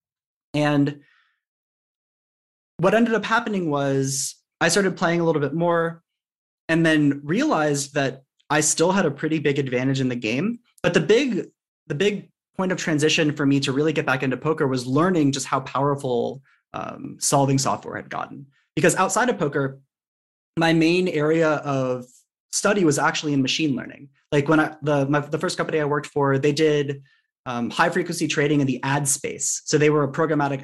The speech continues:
advertising company. And I was one of the lead analysts at that company. And so I got really deep in with the research and modeling team about how to actually use machine learning to effectively make decisions in the real world.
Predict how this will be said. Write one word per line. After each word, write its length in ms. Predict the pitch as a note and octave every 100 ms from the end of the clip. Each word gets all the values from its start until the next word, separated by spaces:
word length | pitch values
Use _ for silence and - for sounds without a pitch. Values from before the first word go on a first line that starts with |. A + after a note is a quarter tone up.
| C3
advertising 440 | B2+ B2+ A2+ -
company. 460 | - G2 - - _ _ D#3
And 120 | C#3+
I 100 | C#3 C#3+
was 220 | C#3 -
one 140 | C#3 C3+
of 60 |
the 100 | B2+ B2
lead 160 | C3 B2+
analysts 500 | C3 B2 A2+ - B2+
at 80 |
that 160 | G#2+ -
company. 500 | - - - - D3+ _ _ -
And 80 |
so 120 | D3 D#3+
I 100 | D3+
got 180 | C#3+ C#3 C#3+
really 280 | F3+ G3+
deep 240 | D3+ E3 -
in 520 | D3+ D3+ C#3 C3 B2
with 300 | D3 C#3 -
the 480 | C#3 C3+ B2+ B2 B2 - _ -
research 500 | D#3 D#3 D3+ C#3+ -
and 120 | C#3
modeling 400 | C#3 F3+ D3+ C3+
team 340 | B2+ B2+ B2+ B2+
about 260 | B2+ B2
how 180 | - D3+
to 80 | C#3+ C#3 C3+
actually 540 | C3+ C#3+ C3+ B2 B2 - -
use 200 | D#3+ D3+
machine 300 | D3+ D#3 C#3+
learning 260 | C3+ C3+ B2+
to 100 | C3
effectively 420 | C3 C3+ C#3+ C#3
make 160 | C3
decisions 400 | C3 A#2+ C3+ C3
in 60 | B2
the 80 | A2+ A#2
real 120 | F#2+
world. 300 | A2 -